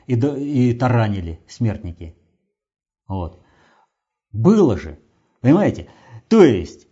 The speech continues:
это уже сейчас идет. У Соединенных Штатов уже сейчас нет возможности где-то концентрироваться. Они уже везде на распорках, и более того, их начинают долбить.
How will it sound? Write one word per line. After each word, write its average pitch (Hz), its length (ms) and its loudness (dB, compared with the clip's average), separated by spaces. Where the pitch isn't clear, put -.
это 143 200 2
уже 190 200 4
сейчас 214 680 -2
идет. 151 380 -2
У 117 60 -4
Соединенных 165 400 0
Штатов 220 380 -6
уже 139 220 0
сейчас 208 800 -2
нет 180 380 0
возможности 160 720 -2
где-то 160 400 0
концентрироваться. 151 840 -2
Они 123 120 2
уже 165 220 4
везде 180 640 -2
на 135 140 2
распорках, 151 640 -2
и 123 80 -2
более 139 340 2
того, 101 280 -8
их 127 240 -6
начинают 113 680 -6
долбить. 117 580 -4